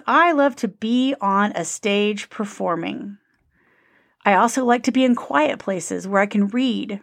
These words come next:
write, and think. I love to be outdoors, as long as we aren't talking about severe heat. I do not like being outside once it is past ninety-seven degrees.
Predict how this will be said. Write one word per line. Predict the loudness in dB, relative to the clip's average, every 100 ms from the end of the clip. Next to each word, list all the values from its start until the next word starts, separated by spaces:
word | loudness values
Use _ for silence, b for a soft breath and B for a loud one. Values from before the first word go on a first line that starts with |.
| -6
write, | 2 2 2 -4 -16 -16 -12
and | -12
think. | -8 -2 -2 -4 -12 -20 _ _ _ _ _ _ _ _ _ 0
I | 2
love | 4 4 4
to | 2
be | 4
outdoors, | 4 4 2 4 2 -2 -10 -20 _ _ _ _
as | -6 0
long | 0 0
as | -4
we | -6 -2
aren't | -2 -2 -6
talking | -6 -6 -4 -6
about | -4 -4
severe | -6 -8 -6
heat. | -6 -8 -8 -12 -20 B B B
I | 2
do | 2 0
not | 0 2 4 4 4
like | 4 2 4
being | 2 4
outside | 2 2 2 4 4
once | 2 0 0
it | -2
is | -4
past | -2 0 0 -2
ninety-seven | -2 -2 -2 0 0
degrees. | 0 0 -2 -4 -10